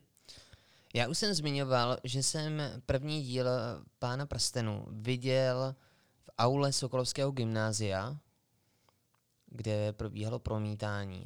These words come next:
Ani nevím, jak to tenkrát mohlo probíhat. Nevím, jestli to bylo nějaký pirátský. Asi možná to nebudu úplně řešit.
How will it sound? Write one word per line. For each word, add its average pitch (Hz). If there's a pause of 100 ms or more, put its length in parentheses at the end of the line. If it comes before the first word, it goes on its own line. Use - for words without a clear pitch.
Ani 135
nevím, 160
jak 147
to 151
tenkrát 147
mohlo 147
probíhat. 127
Nevím, 104
jestli 131
to -
bylo 123
nějaký 117
pirátský. 104 (640)
Asi -
možná 117 (680)
to 117
nebudu 110
úplně 120
řešit. 113